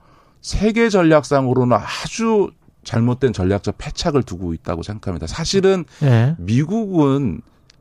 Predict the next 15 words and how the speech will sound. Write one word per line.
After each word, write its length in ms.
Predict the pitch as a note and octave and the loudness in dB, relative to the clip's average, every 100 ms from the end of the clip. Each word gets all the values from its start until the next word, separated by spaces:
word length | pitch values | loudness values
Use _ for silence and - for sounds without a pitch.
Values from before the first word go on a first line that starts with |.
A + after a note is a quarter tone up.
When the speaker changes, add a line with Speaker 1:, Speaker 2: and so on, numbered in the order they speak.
| _ - | _ -4
Speaker 1:
주 240 | B2+ F#3 | 0 2
상대가 460 | - A3+ G#3+ G3 D#3+ | 2 2 4 2 2
지금은 580 | - A#2 D3+ D#3 C3 - | 0 2 2 2 0 2
러시아가 560 | F#2+ B2+ A#3+ G#3+ F#3 D3 | 4 4 4 2 4 2
아니고 320 | A#2+ G2+ G#2+ | 2 -2 -4
중국이거든요. 800 | - A#2+ F#3 D4 C#4+ A#2 G#2+ F2+ | -2 4 8 8 6 6 4 4
Speaker 2:
중국이죠. 220 | B2 F3+ | 4 6
Speaker 1:
그러니까 240 | F3 G#2+ - | 4 2 0
Speaker 2:
중국이죠. 240 | A#2 - | -6 -4
Speaker 1:
구십일 360 | - D3+ C#3 F3+ | 2 6 6 4
년도 240 | F#3 E3+ | 4 2
Speaker 2:
예. 40 | D#3+ | 0
Speaker 1:
소련이 360 | F#3 F3+ E3+ | 2 0 -2
패망하고 600 | - F#3 F#3 F3+ E3+ D3 | -2 0 4 4 4 2
나서 680 | C#3+ B2 A2 C3 C3 C#3+ | 4 2 2 0 2 2